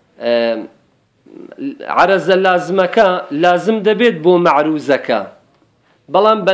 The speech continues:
نەزەر بۆ لای وجودی مەعروزەکە. بە نەزەر بۆ لای وجودی مەعروزەکە یعنی چی؟ یعنی خوسوسی وجودەکەی. وانییە؟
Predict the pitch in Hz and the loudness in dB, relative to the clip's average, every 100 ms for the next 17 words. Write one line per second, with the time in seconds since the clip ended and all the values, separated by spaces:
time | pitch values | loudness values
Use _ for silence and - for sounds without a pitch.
0 | 196 180 220 202 185 202 214 220 220 - | 0 0 0 0 0 2 0 -2 -6 -16
1 | _ _ _ 147 175 170 233 196 165 147 | _ _ _ -8 -6 0 0 2 2 2
2 | 117 123 120 120 101 101 104 151 190 170 | 0 -4 -4 -4 -6 -8 -4 0 0 0
3 | 220 190 214 220 214 180 220 214 208 190 | -2 0 0 2 0 -2 -2 0 0 0
4 | 190 196 196 226 226 226 240 254 - _ | 0 -2 0 0 -2 -4 -6 -6 -12 _
5 | _ _ _ _ _ _ _ 160 208 214 | _ _ _ _ _ _ _ -2 0 -2
6 | - 202 - 240 - 170 151 131 139 117 | -2 -4 -2 -4 0 0 0 -4 -4 -4
7 | - 107 98 _ _ _ _ _ _ _ | -4 -8 -8 _ _ _ _ _ _ _
8 | _ _ _ _ _ - 147 180 175 | _ _ _ _ _ -4 -2 2 0